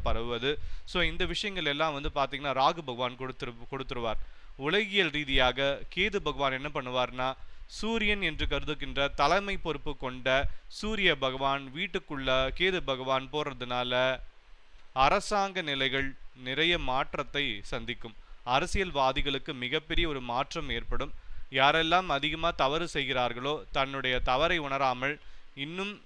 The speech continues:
அ, இருந்து கொண்டிருக்கிறார்களோ, அவர்களுக்கெல்லாம் தக்க பாடம், தக்க ஒரு, என்ன சொல்றேன்னா, நீ செஞ்ச தண்டனைக்கு உனக்கு சரியான பாடம் புகட்டுறேன்னு சொல்லுவாங்க. பார்த்தீங்கன்னா, இந்த நிலைமை இந்த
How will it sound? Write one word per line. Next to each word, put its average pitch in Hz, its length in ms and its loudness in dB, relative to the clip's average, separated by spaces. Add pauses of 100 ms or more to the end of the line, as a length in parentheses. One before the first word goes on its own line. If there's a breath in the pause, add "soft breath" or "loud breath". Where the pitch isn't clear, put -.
(120)
அ, 135 220 0
இருந்து 143 300 -4
கொண்டிருக்கிறார்களோ, 131 840 2
அவர்களுக்கெல்லாம் 135 960 0 (140)
தக்க 151 340 2
பாடம், 151 520 4 (180)
தக்க 160 400 -2
ஒரு, 143 400 0 (300 soft breath)
என்ன 131 260 -4
சொல்றேன்னா, 143 580 -2
நீ 139 140 -6
செஞ்ச 131 320 -2
தண்டனைக்கு 170 640 0
உனக்கு 139 380 -4
சரியான 151 680 2 (300)
பாடம் 165 420 6
புகட்டுறேன்னு 143 440 -4
சொல்லுவாங்க. 120 520 -4
பார்த்தீங்கன்னா, 123 460 -2 (340 soft breath)
இந்த 170 240 -2
நிலைமை 165 460 -2
இந்த 135 200 -2